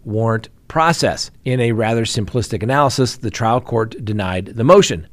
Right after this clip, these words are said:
The Supreme Court granted review of the defendant under a Rule twenty-one position, petition. Given this novelty, the, uh, ubiquity of the technology at issue, the potential for the issue to reoccur,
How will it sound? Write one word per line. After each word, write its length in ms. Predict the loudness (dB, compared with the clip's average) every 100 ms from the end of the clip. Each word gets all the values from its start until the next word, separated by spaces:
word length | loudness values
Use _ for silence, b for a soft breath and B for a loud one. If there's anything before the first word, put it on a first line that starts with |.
| -10
The 80 |
Supreme 520 | -6 -4 0 2 2 2
Court 540 | 2 4 6 2 -6
granted 440 | -4 -2 -2 -2 0
review 560 | 0 4 4 6 4 0
of 220 | -4 -2
the 140 | -2
defendant 520 | -2 -2 -2 -2 -4
under 300 | -6 -4 -2
a 60 | -2
Rule 260 | 0 0 0
twenty-one 560 | -2 -2 -2 -2 -2
position, 580 | -2 -2 -2 -4 -8 -18 -16 -10
petition. 680 | -6 0 0 0 -4 -6 B B B B B B
Given 340 | 0 2 2 2
this 300 | 2 2 -2
novelty, 960 | -6 -4 0 2 4 2 2 -2 -2 -6 b b -2
the, 320 | 0 0 -2
uh, 160 | -4 -4
ubiquity 720 | -2 2 2 4 2 0 0
of 240 | -2 0
the 240 | -2 -4 -4
technology 600 | -6 -2 0 0 0 0
at 220 | -2 0
issue, 420 | 0 -2 -2 -4 -6 B B B
the 120 | -4 -2
potential 640 | -2 0 0 0 2 0
for 260 | 2 2
the 240 | 2 0 -2
issue 300 | -2 0 -2
to 180 | -2 0
reoccur, 600 | 0 0 2 2 2